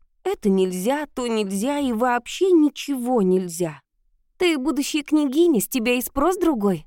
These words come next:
отмахнулась Зареница. «Зато будешь править государством. Добрыня дурак, так что тебе править придётся, коли за него пойдёшь.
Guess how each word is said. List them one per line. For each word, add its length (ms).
отмахнулась 720
Зареница. 720
«Зато 240
будешь 320
править 440
государством. 960
Добрыня 580
дурак, 540
так 180
что 160
тебе 320
править 400
придётся, 480
коли 300
за 120
него 260
пойдёшь. 540